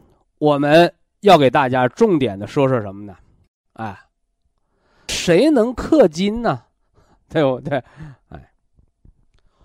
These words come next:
火克金的文化。啊，火克金的文化。说火克金我懂啊，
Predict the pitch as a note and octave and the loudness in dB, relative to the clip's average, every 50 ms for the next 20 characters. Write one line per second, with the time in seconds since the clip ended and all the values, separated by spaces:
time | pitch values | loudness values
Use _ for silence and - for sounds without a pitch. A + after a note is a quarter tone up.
0 | - - - - - C3+ - B3 A#3+ G3+ E3 D3 C3 C3 D3+ - - - - G4 | -20 -20 -14 -8 -2 2 6 6 8 8 8 6 6 2 -2 -4 -2 2 4 4
1 | F#4+ E4 B3 F#3 E3 - F#3+ G3+ G3 G3 F3+ D#3+ C3+ A#2 A2+ A2+ B2 C#3 C3+ - | 6 8 6 6 4 2 -2 -2 0 2 2 2 2 2 -2 -2 -4 -4 -4 -6
2 | D3 - _ _ _ _ _ _ _ _ _ _ _ _ _ _ _ _ _ _ | -14 -14 _ _ _ _ _ _ _ _ _ _ _ _ _ _ _ _ _ _
3 | _ _ _ _ _ _ _ _ _ _ _ _ _ _ _ _ _ _ _ - | _ _ _ _ _ _ _ _ _ _ _ _ _ _ _ _ _ _ _ -10
4 | D3+ C#3+ B2+ G#2+ - - - - B2+ A#2 G#2 A2 A2+ - - A#3 G#3 D3+ A#2+ B2+ | -10 -8 -8 -10 -12 -14 -6 -4 -4 -4 -4 -8 -10 -6 -2 0 0 0 0 -4
5 | B2+ A#2+ A2+ G#2+ G#2 G2+ G#2 A2 A2 A#2+ A#2 _ _ _ _ _ _ _ _ _ | -6 -6 -6 -10 -12 -12 -16 -18 -18 -18 -20 _ _ _ _ _ _ _ _ _
6 | _ _ _ _ _ _ _ _ _ _ _ - C#4 F4 F#4 E3+ D3 G3+ E3+ E3 | _ _ _ _ _ _ _ _ _ _ _ 0 4 4 4 4 2 0 2 2
7 | E3 F3+ F#3 - F4+ G#4 G4 E4 A3+ G#3 A#3+ A#3 A#3 A#3 G3 E3+ F#3 G#3 E3 E3+ | 2 2 4 4 4 4 4 4 4 2 2 4 4 4 6 6 4 6 4 2
8 | C3 A2+ G#2+ G#2+ A2+ A#2 A#2+ - | 0 0 -4 -10 -10 -10 -12 -16